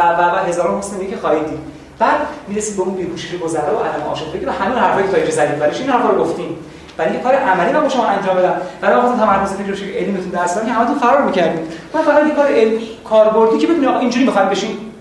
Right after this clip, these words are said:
هم؟ پس برید اینو بدونید. پس ما می‌خوایم از امروز روزی نیم ساعت یا حال باشین، هر وقت که یادتون افتاد، بله سخته، حواستون پرت می‌شه. ببین، بعد می‌خواین شروع کنید، یهو می‌بینید، آه، ده تا نفس کشیدین، حواستون نبود.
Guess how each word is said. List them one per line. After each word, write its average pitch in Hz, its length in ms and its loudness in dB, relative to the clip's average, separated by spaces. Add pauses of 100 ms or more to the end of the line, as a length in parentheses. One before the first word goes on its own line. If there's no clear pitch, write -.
(540)
هم؟ 269 120 -2 (540)
پس 214 100 2
برید 285 160 2
اینو 320 120 4
بدونید. 208 420 0 (320)
پس 226 200 2
ما 254 80 0
می‌خوایم 262 240 0
از 202 180 2
امروز 208 280 -4
روزی 220 160 -4
نیم 214 160 -2
ساعت - 400 -6 (720)
یا 165 140 0
حال 180 220 -2
باشین، 220 460 -4 (120)
هر 214 140 -2 (100)
وقت 220 180 -4
که 226 60 -8
یادتون 151 320 -4
افتاد، 127 280 -8
بله 131 200 -4
سخته، 147 420 -8
حواستون 135 340 -8
پرت 147 220 -4
می‌شه. 165 180 -10 (260)
ببین، 196 160 -6 (140)
بعد 202 120 0
می‌خواین 185 200 -2
شروع 165 220 -2
کنید، 175 180 -2 (200)
یهو 196 100 -4
می‌بینید، 202 180 -6
آه، - 300 -10
ده 175 180 -6
تا 175 140 -8
نفس 156 260 -8
کشیدین، 170 220 -10
حواستون 147 380 -4
نبود. 127 220 -4